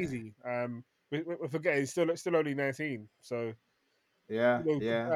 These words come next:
Speaker 1: um, grown players have, have dips in form. I, I guess it's, that's just the same with him, isn't it? Um,
Speaker 2: But this is it, and then you got, you gotta, like, look at one other pl-, prime example. Look at, um, Jude Bellingham.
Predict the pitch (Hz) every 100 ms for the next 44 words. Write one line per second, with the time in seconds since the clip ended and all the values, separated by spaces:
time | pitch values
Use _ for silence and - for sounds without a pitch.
0 | 151 143 175 180 165 175 151 156 139 131
1 | 131 123 156 131 131 123 139 123 113 117
2 | 117 123 135 143 127 127 - 120 - 123
3 | 127 120 113 147 135 139 - _ 123 117
4 | 113 113 110 _ _ - 127 202 147 165
5 | 165 117 139 165 160 160 151 165 143 135
6 | 127 139 143 131 139 131 127 123 - 139
7 | - 139 120 104 160 135 110 120 127 -
8 | 117 117 107 123 127 160 120 87